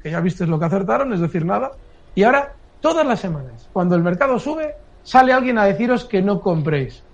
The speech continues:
Esa es la estrategia del mercado. Esos bancos de inversión, esos J P Morgan que dicen que esto va a caer un veintidós por ciento,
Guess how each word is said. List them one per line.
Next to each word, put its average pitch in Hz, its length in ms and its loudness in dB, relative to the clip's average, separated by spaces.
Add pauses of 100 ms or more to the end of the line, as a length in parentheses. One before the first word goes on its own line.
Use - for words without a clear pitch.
(320)
Esa 233 140 -2
es 262 60 2
la 233 80 6
estrategia 185 440 0
del 156 120 2
mercado. 170 460 -4 (300)
Esos 240 160 2
bancos 262 260 4
de 247 60 2
inversión, 233 360 2
esos 214 200 0
J 247 240 0
P 208 80 2
Morgan 208 320 2
que 180 80 0
dicen 190 300 0
que 202 80 0
esto 190 140 -2
va 185 80 4
a - 20 -2
caer 180 120 0
un 165 60 -2
veintidós 156 360 0
por 147 200 -8
ciento, 190 360 -8